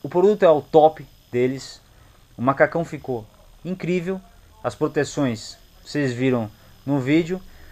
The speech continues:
É o macacão pra você ter, que é do momento,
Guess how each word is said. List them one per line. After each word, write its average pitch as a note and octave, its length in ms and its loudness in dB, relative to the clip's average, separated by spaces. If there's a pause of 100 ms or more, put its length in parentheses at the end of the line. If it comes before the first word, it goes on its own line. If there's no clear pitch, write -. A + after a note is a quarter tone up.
(600)
É F#3 140 6
o G#3+ 180 4 (160)
macacão F#3+ 640 2 (560)
pra E3 120 -2
você D#3+ 280 -4
ter, E3 360 -2 (720)
que D3 100 -2
é C#3+ 40 0
do D3 100 -2
momento, D#3 640 0